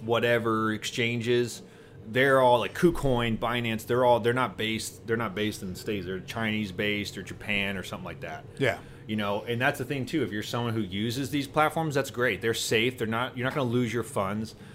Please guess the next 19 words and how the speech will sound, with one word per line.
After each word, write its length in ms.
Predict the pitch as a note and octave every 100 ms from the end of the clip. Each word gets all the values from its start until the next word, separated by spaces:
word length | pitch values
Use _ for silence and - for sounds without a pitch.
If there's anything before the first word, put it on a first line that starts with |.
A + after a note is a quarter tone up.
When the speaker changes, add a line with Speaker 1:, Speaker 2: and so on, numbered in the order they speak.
| - G2+
Speaker 1:
But 280 | C#3 B2 -
if 200 | A#2 A#2+
regulations 560 | C3+ B2 A2 C3 A2+ -
come 180 | A2+
into 160 | G#2+ G#2
play, 380 | - A2 A2 A2
who 180 | G#2 B2
knows 240 | A#2 G#2+
what 340 | G2 A2 G#2+
they're 140 | G#2 G#2
gonna 220 | A2+ G2+
allow 260 | F#2+ G#2 G#2+
you 160 | G#2+ G#2
to 100 | F#2+
trade 340 | - G#2 G#2
on 100 | F#2+
and 80 | F#2
what 200 | F2 F2+
not. 240 | F2 D2+